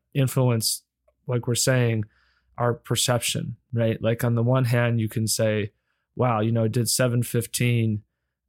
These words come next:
you know, pace for this thing, you know, do I just suck?" Right? You know, in that sense of like, "Oh, I guess I'm a, a shitty athlete." Um, but on the other hand,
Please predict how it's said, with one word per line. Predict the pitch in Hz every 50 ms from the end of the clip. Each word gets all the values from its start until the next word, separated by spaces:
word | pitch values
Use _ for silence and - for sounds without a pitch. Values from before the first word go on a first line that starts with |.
| - - - _
you | - 127 123
know, | 113 107 101
pace | 101 - - 117 113 107 -
for | - -
this | 110 110 110 - -
thing, | - 110 110 104 104 104 104
you | 107
know, | 101 104
do | 107 - 123 120 117
I | 117 113 110 110
just | 107 - 110 - - - -
suck?" | - 127 113 104 104 - - - - _ _ _ _ _ _ _ _ _ -
Right? | 113 110 107 107 110 104 - - - _
You | - 117
know, | 113 110 107
in | 107 110
that | 113 113 107
sense | - - 120 113 - -
of | 107
like, | 113 113 107 110 110 117
"Oh, | 120
I | 113 113
guess | 110 - 120 - -
I'm | 123 120 120 117
a, | 113 - _
a | 123 117
shitty | - - - 135 120 120 113 107
athlete." | 113 120 127 123 - - 92 92 95 104 - - _ _ _ _ _ _ _ _ _ -
Um, | - 117 123 120 110 104 107 101 90 - _ _ -
but | 123 113 127 117 120
on | 120 117
the | 117 120
other | 120 120 117 110
hand, | 107 117 117 117 113 110 110 110 104 -